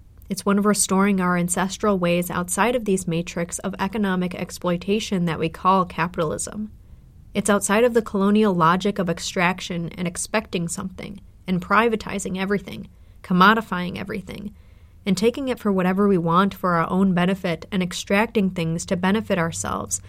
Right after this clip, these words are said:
because of this sort of weird hyper-individu-, individualistic reward system that we exist and try to survive and navigate in." End quote.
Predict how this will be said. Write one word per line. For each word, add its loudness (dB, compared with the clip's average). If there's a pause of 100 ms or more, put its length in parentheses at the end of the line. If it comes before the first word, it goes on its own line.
(280)
because 2
of 0
this 0
sort 2
of 0
weird 2
hyper-individu-, 0 (100)
individualistic 2
reward 2
system -6 (240)
that -4
we 0
exist -2
and -2
try -4
to -2
survive 0
and -4
navigate -4
in." -10 (600)
End -2
quote. -14